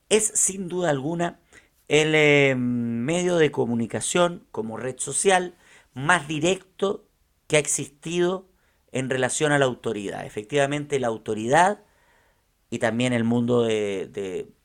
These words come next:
de la entretención es donde la gente realmente está llegando con su, eh, punto de vista a través de Twitter a esa autoridad.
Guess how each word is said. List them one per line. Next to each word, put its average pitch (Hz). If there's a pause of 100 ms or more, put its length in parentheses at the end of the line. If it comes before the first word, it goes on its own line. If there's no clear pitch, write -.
(120)
de 104
la 95
entretención 107 (600)
es 143
donde 160
la 139
gente 160
realmente 151
está -
llegando 165
con 160
su, - (880)
eh, 113
punto 147
de 131
vista 180 (160)
a 120
través 135
de 139
Twitter 175 (420)
a 131
esa 147
autoridad. 101